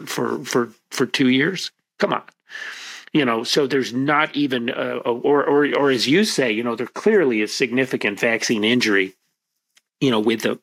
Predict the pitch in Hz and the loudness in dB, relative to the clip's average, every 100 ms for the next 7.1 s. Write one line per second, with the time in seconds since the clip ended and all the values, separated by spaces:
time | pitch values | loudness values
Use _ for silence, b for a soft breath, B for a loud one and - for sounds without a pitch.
0 | - 120 131 110 - 107 - 165 151 131 | -4 0 0 0 0 -2 0 0 0 -2
1 | - B B 147 139 127 131 123 135 160 | -10 B B -2 0 0 0 2 2 2
2 | 160 117 110 107 - - - _ - 123 | 2 0 -4 -4 -4 -6 -16 _ -4 -2
3 | 127 156 160 135 - 117 - 127 120 123 | 0 0 0 -2 -2 -4 -2 -2 -2 0
4 | 131 123 - 123 110 117 123 127 131 107 | 0 0 2 0 2 2 2 0 -2 -6
5 | - - 117 107 107 123 113 127 - 110 | -6 -4 -4 -2 0 0 0 -2 -2 -4
6 | 104 - 285 120 117 123 107 101 104 107 | -4 -6 -4 -6 -2 0 2 2 -2 -8